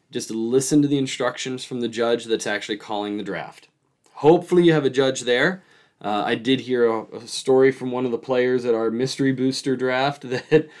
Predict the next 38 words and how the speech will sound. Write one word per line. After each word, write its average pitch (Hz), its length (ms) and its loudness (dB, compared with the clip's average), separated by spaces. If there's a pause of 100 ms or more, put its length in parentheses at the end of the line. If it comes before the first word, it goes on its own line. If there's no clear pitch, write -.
(220)
the 113 100 -2
last 123 340 0
time 139 280 -2
he 135 240 -2
went 135 240 -4
to 135 100 -2
a 123 40 -2
draft 123 340 -4
where 123 100 -2
there 110 120 2
was 113 260 -2
no 120 160 -4
judge, 123 440 -2 (160)
it 117 100 -6
was 113 160 -2
absolute 110 420 -4
chaos. 87 600 -8 (100)
No 120 300 0
one 131 280 4
was 113 120 -4
following 117 440 -2
any 127 140 0
sort 123 200 -2
of 113 80 -8
procedure. 117 520 -6
They 113 120 2
were 107 100 -2
just 104 200 -10
cracking 131 360 -2
packs, 123 360 -4
looking, 120 320 -6
picking 123 220 -8
the 120 60 -8
card 127 220 -4
they 120 60 -2
want, 123 220 -6
and - 80 -18
pass. - 500 -8